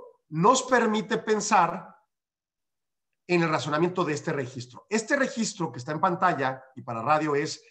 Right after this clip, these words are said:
el indicador trimestral de actividad económica estatal, el itae, que trae un trimestre atrasado para la demostración. O sea, en este caso es del tercer trimestre de dos mil veinte, que es julio, agosto y septiembre. En el tercer trimestre de dos mil veinte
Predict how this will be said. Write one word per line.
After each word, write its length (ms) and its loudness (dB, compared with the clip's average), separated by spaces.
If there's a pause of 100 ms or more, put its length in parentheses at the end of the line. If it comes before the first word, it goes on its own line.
(120)
el 120 -4
indicador 500 2
trimestral 520 -2
de 240 -4
actividad 520 -2
económica 480 -6
estatal, 500 -2
el 140 -8
itae, 560 0 (580)
que 500 4
trae 220 2
un 120 0
trimestre 800 0
atrasado 840 0
para 180 -4
la 120 -2
demostración. 480 -2
O 80 -2
sea, 100 -6
en 60 -6
este 180 -8
caso 220 -4
es 60 -6
del 180 -6
tercer 340 -6
trimestre 420 -4
de 40 -4
dos 100 -4
mil 140 -6
veinte, 480 -8 (520)
que 220 -2
es 140 -2
julio, 340 -2
agosto 240 -4
y 40 -8
septiembre. 520 -8 (800)
En 200 4
el 80 0
tercer 300 0
trimestre 360 -4
de 40 -4
dos 120 -4
mil 140 -4
veinte 480 0